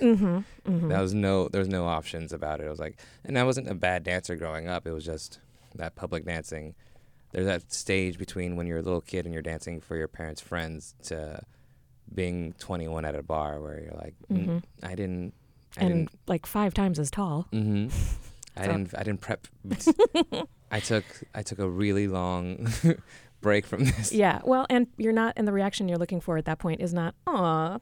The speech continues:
Speaker 1: that's cute.
Speaker 2: Mm-hmm.
Speaker 1: He's trying."
Speaker 2: And also, puberty is the worst thing for anyone who
Speaker 1: Oof.
Speaker 2: has a decent amount of dancing, like, dancing ability, 'cause it's like,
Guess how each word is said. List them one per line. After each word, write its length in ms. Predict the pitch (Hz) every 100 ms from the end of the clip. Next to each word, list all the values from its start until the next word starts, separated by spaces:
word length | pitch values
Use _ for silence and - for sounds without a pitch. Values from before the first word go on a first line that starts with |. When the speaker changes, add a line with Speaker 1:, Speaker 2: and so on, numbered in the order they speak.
| -
Speaker 1:
that's 180 | 381 113
cute. 260 | 110 370
Speaker 2:
Mm-hmm. 60 | 220
Speaker 1:
He's 140 | 277
trying." 560 | - 339 294 185 170 190 - - - - - -
Speaker 2:
And 80 | -
also, 560 | 147 156 139 107 98 - - - - - - -
puberty 380 | - 156 139
is 280 | 123 98 - -
the 100 | 101
worst 280 | 104 104 -
thing 200 | 98 92
for 100 | 90
anyone 480 | 92 90 90 87 87
who 80 | 180
Speaker 1:
Oof. 140 | 90
Speaker 2:
has 220 | 92 90 87
a 40 |
decent 400 | - 90 85 80 -
amount 320 | - 85 82
of 100 | 85
dancing, 460 | 82 78 78 85 85 -
like, 120 | 82 -
dancing 260 | 90 87
ability, 280 | 87 80 80
'cause 120 | 80 85
it's 120 | 87
like, 140 | 95